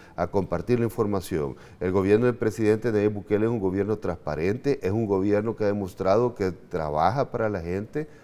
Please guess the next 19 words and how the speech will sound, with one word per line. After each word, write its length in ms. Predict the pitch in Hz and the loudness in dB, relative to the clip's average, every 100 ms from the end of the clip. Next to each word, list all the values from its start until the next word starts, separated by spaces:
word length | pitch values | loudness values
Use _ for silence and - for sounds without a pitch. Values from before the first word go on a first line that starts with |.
| - | -10
Ponemos 400 | - 90 95 120 117 | -2 0 2 2 2
en 80 | 104 | 0
el 60 | |
centro 500 | 104 110 - 113 107 | 0 -2 0 2 4
de, 320 | 104 95 85 - - - - | 6 4 0 -4 -18 -10 -4
de 80 | |
nuestras 320 | 98 95 98 95 | -2 -2 0 0
acciones 260 | 87 107 | 2 2
a 60 | 113 | 2
la 60 | |
población 440 | 107 113 101 98 107 | 2 2 2 0 -2
salvadoreña 600 | 117 123 135 139 147 160 | 4 6 8 8 8 4
y 180 | - 120 | 4 6
eso 220 | 120 117 | 6 6
se 140 | 135 139 | 0 2
nota 400 | 117 110 143 - | 2 2 0 0
en 180 | 113 113 | 0 2
la 140 | 113 110 | 0 0
confianza 720 | 120 117 156 135 113 143 | -4 2 6 6 6 -4